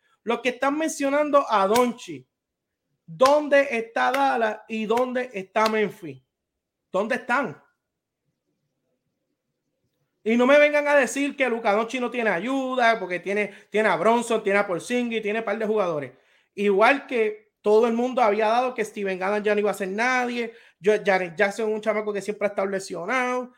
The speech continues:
Desmond Bane explotó de la nada. No me hablen a mí de equipo, de quién tiene ayuda y quién no tiene ayuda. Memphis está más arriba que Dallas y Luka Doncic no tiene una segunda estrella. Es más,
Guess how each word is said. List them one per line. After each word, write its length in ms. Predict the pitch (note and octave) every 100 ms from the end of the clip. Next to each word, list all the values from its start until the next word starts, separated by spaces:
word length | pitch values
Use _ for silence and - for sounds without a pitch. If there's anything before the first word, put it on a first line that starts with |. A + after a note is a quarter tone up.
| _ _
Desmond 520 | F#3 F#3 G3 G3 F#3+
Bane 160 | F#3 A3
explotó 300 | G#3+ G3+ G#3+
de 120 | G#3
la 120 | F#3+
nada. 500 | F#3+ C4 C4 B3 A#3+ G3
No 160 | F#3+
me 120 | A3
hablen 280 | B3 C4 C4+
a 80 | B3
mí 140 | A3
de 100 | C4+
equipo, 360 | A3+ A#3 C#4 B3
de 140 | G#3+
quién 220 | F#3+ F#3+ F#3+
tiene 200 | B3 A#3
ayuda 200 | B3 A#3+
y 20 |
quién 140 | G#3
no 100 | G#3+
tiene 160 | G#3+ G3+
ayuda. 360 | D#3+ D3+ C3+ - _ _ -
Memphis 640 | D3+ F#3 C4+ - A#3 A#3
está 280 | F#3+ - E3+
más 160 | F3+ G3
arriba 320 | G#3 A3+ A#3
que 120 | A3+
Dallas 420 | A#3+ A#3+ G#3 G3+ - _ _ _ _
y 320 | - G#3 G#3
Luka 420 | G3 G3 G#3 G3+ F#3
Doncic 640 | C4 D4 C#4+ B3 B3 - -
no 200 | F#3 F#3+
tiene 220 | G3+ G#3+
una 180 | G#3+ G#3+
segunda 300 | A3+ A3+ A3
estrella. 240 | A#3+ B3+
Es 60 | C4+
más, 280 | D#4+ E3+